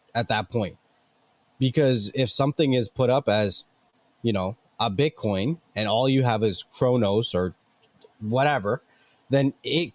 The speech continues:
could come to a point very well that it will do the conversion automatically for you.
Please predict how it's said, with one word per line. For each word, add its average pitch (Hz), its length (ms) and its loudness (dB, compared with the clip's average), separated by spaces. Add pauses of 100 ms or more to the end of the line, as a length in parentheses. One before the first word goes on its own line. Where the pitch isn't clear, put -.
(120)
could 202 320 0
come 214 240 0
to 202 180 0
a 170 60 4
point 185 380 2
very 160 260 4
well 156 380 4
that 113 200 2 (160)
it 156 160 0
will 170 180 4
do 143 260 2
the 151 80 -2
conversion 139 500 2
automatically 127 600 2
for 90 200 -6
you. 85 180 -10